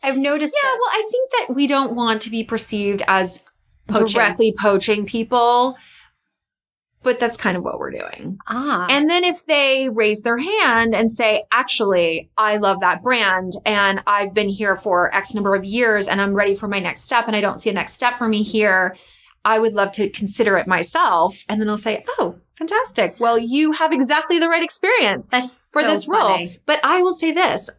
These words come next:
Speaker 2: I don't even post jobs because when I do post a
Speaker 1: Oh, you're
Speaker 2: job,
Speaker 1: getting
Speaker 2: I don't get anyone who's qualified, or has the right experience. They're people who think they would enjoy doing that job, but they're not qualified and they're not doing it now.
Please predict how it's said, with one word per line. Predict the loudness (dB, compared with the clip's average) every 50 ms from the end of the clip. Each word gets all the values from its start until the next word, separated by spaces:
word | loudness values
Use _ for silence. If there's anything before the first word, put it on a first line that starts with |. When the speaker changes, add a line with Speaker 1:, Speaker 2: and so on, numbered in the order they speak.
| _ _ _ -6 -2
Speaker 2:
I | -2 0
don't | 0 0 -2
even | -2 -2 -2 -2
post | -4 -2 -2 -2 -2 -2 -4 -2
jobs | -2 0 0 2 2 2 2 2 0 -2 -4 -6 -6 -8 -10 _ _ _ _ _
because | -2 -2 0 0 2 2 2 2 2 0 0 -2 -4 -8 -10 -14 _ _ _ _ _ _ _ _ _ _ _ _ _
when | -4 0 2 2 2
I | 2 2
do | 2 0 -2 -2
post | 0 -2 -2 -2 -2
a | -4 -4 0
Speaker 1:
Oh, | 0 2
you're | 2 2
Speaker 2:
job, | 2 2
Speaker 1:
getting | 0 2 2 2
Speaker 2:
I | 2
don't | 2 2 2
get | 2 0 0 0 0
anyone | 0 2 2 2 2 2 2 2 2 2 2
who's | 0 -2 -4 -4
qualified, | -2 0 0 0 0 0 0 0 0 2 0 -2 -4 -4 -8 -12 _ _ _ _ _ _ -2
or | 0 0 0
has | 2 0 -2 0
the | 0 0
right | 0 0 0
experience. | 0 -2 -4 -2 0 0 2 2 2 0 0
They're | -2 -2
people | 0 0 -2 -2 0 0
who | -2 -2
think | -2 -2 -4 -4 -2
they | -2 -2 0
would | 0 0 -2 -2
enjoy | 0 0 0 2 2 2 2 2 2
doing | 2 2 0 0 0
that | 0 0 0 0
job, | 0 0 2 2 2 0 0 0
but | 0 -2 0 0
they're | -2 -2
not | 0 0 -2 -2 -2
qualified | -2 -2 -2 -2 -2 -2 -2 0 0
and | 0 0
they're | 2
not | 0 0 0 -2
doing | -2 -2 0 0 -2
it | -4 -2
now. | 0 0 2 2 2 2 0 -2